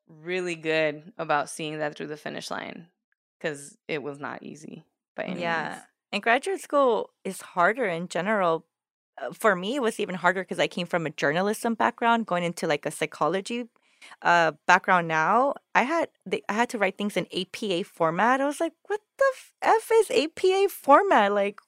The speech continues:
Speaker 2: what?" Like, I never even wrote in any format, just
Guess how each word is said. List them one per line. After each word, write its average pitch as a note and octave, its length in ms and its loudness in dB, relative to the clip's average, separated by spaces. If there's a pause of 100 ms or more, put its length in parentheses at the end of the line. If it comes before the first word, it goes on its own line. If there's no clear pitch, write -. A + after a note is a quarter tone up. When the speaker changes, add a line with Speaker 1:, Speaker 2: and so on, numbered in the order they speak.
Speaker 2:
what?" D4+ 400 2
Like, A3 340 0
I G#3+ 200 4
never C4 400 4
even B3 260 0
wrote G#3+ 160 6
in B3+ 100 4
any G#3+ 160 0
format, G#3 460 2
just F3+ 220 -10